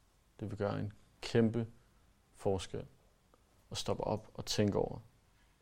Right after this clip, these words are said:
hvem Gud er, hvad han har gjort for os. Også selvom vi ikke er på samme lavpunkt, som, som Asaf han var. Det gælder ikke kun de store kriser, jeg tror, det gælder hverdagen. For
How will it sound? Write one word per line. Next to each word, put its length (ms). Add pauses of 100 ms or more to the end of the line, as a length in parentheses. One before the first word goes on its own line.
(760)
hvem 300
Gud 180
er, 220 (480)
hvad 140
han 160
har 80
gjort 280
for 120
os. 320 (540)
Også 240
selvom 220
vi 60
ikke 200 (640)
er 120
på 160
samme 320
lavpunkt, 540
som, 360
som 180
Asaf 320
han 180
var. 140 (2000)
Det 80
gælder 220
ikke 160
kun 340
de 120
store 300
kriser, 400
jeg 100
tror, 160
det 100
gælder 200
hverdagen. 520 (1900)
For 340